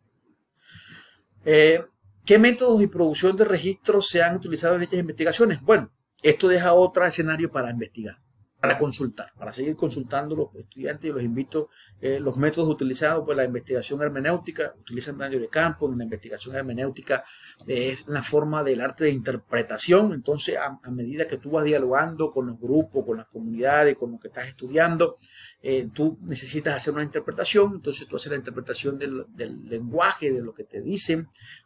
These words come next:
en lo que tú escribes en tu diario de campo, tú vas haciendo una interpretación de esos significados. Ah, en investigación en acción participante, entonces tú tienes,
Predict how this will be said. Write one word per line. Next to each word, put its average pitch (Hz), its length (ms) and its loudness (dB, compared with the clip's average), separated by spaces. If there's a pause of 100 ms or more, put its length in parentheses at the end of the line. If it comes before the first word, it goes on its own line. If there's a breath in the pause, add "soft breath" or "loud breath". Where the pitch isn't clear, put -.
en 131 240 -8
lo 123 80 -6
que 123 80 -12
tú 151 140 -10
escribes 190 340 0
en 139 160 -4
tu 131 80 -8
diario 131 200 0
de - 40 -16
campo, 165 240 -4
tú 139 140 -6
vas 131 140 -4
haciendo 147 340 -16
una 156 80 -4
interpretación 123 1040 -6
de 139 80 -6
esos - 240 -10
significados. 120 800 -8 (760 loud breath)
Ah, 226 320 -2
en 170 140 -2
investigación 170 580 0
en 175 80 -2
acción 156 220 -2
participante, 220 680 0
entonces 147 300 -2
tú 147 160 -14
tienes, 147 280 -4